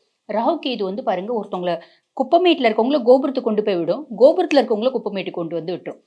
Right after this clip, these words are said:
அந்த மாதிரி ஒரு எக்ஸ்ட்ராடினரி புரட்டி போடக்கூடிய ஒரு கிரகங்கள் தான் இந்த ராகு கேது அப்படின்னு சொல்லுவாங்க. பொதுவா இந்த ராகு கேது வந்து என்ன சொல்லுவாங்க அப்படின்னு கேட்டீங்கன்னா,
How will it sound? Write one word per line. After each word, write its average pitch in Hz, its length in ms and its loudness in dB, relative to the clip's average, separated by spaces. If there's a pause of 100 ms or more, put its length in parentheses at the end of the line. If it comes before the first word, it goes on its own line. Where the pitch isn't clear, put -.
(160)
அந்த 294 260 2
மாதிரி 262 320 -2
ஒரு 269 140 -2
எக்ஸ்ட்ராடினரி 320 840 2
புரட்டி 285 320 0
போடக்கூடிய 220 680 0
ஒரு 208 160 -2
கிரகங்கள் 190 500 -4
தான் 254 140 -2
இந்த 302 180 -2
ராகு 185 240 2 (100)
கேது 170 220 -6
அப்படின்னு 175 300 -4
சொல்லுவாங்க. 170 400 -6 (260)
பொதுவா 320 220 2
இந்த 320 180 2
ராகு 226 320 6
கேது 233 160 -2
வந்து 196 200 -2
என்ன 233 160 -2
சொல்லுவாங்க 185 600 -4
அப்படின்னு 214 240 -6
கேட்டீங்கன்னா, 185 380 -8